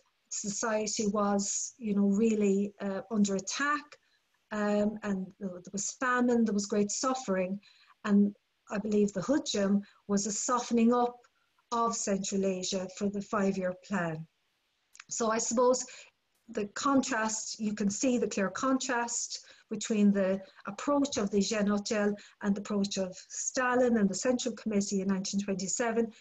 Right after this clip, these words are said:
and nineteen twenty-eight. You can see from this experience that something very real had changed, um, in Russia and the Soviet Union, and that, for me, a period of reaction had begun.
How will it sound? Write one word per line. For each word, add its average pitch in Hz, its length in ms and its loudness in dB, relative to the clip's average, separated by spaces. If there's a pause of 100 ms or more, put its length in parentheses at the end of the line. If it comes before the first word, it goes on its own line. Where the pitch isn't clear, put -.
(180)
and 202 100 2
nineteen 202 320 2
twenty-eight. 220 640 0 (380)
You 196 120 2
can 196 220 -4
see 262 580 0 (240)
from 247 180 2
this 226 220 0
experience 202 880 0 (320)
that 202 320 -4
something 202 380 2
very 196 240 2
real 196 200 2
had 180 200 -8
changed, 247 760 2 (380)
um, 208 300 2 (160)
in 240 200 4
Russia 220 440 0
and 208 120 4
the 202 60 4
Soviet 202 480 0
Union, 202 460 4 (200)
and 196 140 0
that, 202 200 0 (460)
for 196 120 -4
me, 269 360 4 (240)
a 208 40 -12
period 208 320 0
of 185 80 -8
reaction 180 520 -4
had 165 140 -12
begun. 165 380 -6